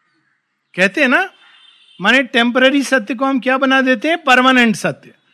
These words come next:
यही नहीं, बीस साल बाद भी, "ओ, उसको मैं मिला था, बहुत गुस्सैल आदमी है।" होगा, बीस साल पहले होगा, लेकिन इंसान प्रगति करता है, चेंज करता है,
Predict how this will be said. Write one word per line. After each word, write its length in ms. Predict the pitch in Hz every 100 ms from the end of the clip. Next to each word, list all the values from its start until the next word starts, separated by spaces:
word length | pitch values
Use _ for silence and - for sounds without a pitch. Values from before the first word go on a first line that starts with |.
| _ _ _ _ 170
यही 260 | 208 277
नहीं, 340 | 349 339 240 135 _
बीस 320 | 202 330 302
साल 240 | - 311 294
बाद 220 | 240 247
भी, 120 | 240
"ओ, 240 | - 294 320
उसको 480 | 262 - - 359
मैं 160 | 339 320
मिला 340 | 285 240 277
था, 460 | 302 254 277 147 - _ _ _
बहुत 240 | 143 220 170
गुस्सैल 460 | 196 - 196 185
आदमी 300 | 156 143 143
है।" 180 | 123 _ _ _ _ _ _ _ _ _ _ _ - _ -
होगा, 380 | 403 370 233 285 _ _ _ _ -
बीस 300 | 294 285 -
साल 300 | - 269 247
पहले 380 | - 202 254
होगा, 500 | 240 156 226 190 131 - _ _ _ _ 143 202 - -
लेकिन 400 | 151 202 220 302
इंसान 420 | 254 185 - 240 320
प्रगति 440 | 202 170 202 381
करता 320 | 311 170 143
है, 220 | 131 202
चेंज 420 | 311 - 240 311 220
करता 340 | 175 147 139
है, 280 | 123 196